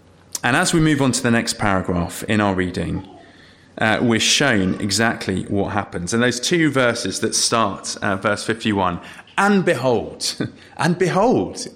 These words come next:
In other words, saying, "And look what happens." So what? I'm gonna show you so what. That's what Matthew's saying. "And behold," you'll, it's like he's saying, you know, "You'll never believe what happened next." It's sort of clickbait thing. And you can guarantee if you read that on the internet, you'll never believe what happens next. It's,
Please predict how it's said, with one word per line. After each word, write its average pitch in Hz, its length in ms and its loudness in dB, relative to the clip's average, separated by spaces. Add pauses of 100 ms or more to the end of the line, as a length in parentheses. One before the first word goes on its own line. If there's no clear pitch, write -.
(360)
In 131 60 0
other 135 100 0
words, 143 220 0
saying, 147 200 0
"And 151 200 4
look 208 180 0
what 208 160 2
happens." 135 880 -4 (400)
So 226 360 4
what? 120 380 2
I'm 151 140 4
gonna 185 200 2
show - 220 2
you 160 180 4
so 110 200 0
what. 95 160 0
That's 151 240 0
what 131 140 0
Matthew's 107 360 -4
saying. 95 380 -4 (320)
"And 156 280 2
behold," 113 400 2
you'll, 143 180 4
it's - 300 -4
like 226 100 2
he's 226 160 0
saying, 151 160 2
you 143 80 2
know, 117 300 0
"You'll 131 100 4
never 139 340 2
believe 131 480 2
what 110 140 2
happened 117 380 0
next." 101 260 0
It's 110 100 -4
sort 107 140 -2
of - 40 -12
clickbait 117 400 0
thing. 98 180 -2
And 107 80 2
you 113 40 0
can 131 120 0
guarantee 143 440 2
if - 200 -2
you - 120 -2
read 135 200 2
that 131 80 2
on 117 80 0
the 117 80 2
internet, 113 240 0
you'll 113 100 2
never 135 220 2
believe 123 200 0
what - 140 -4
happens 110 320 -4
next. 113 340 0
It's, - 360 -6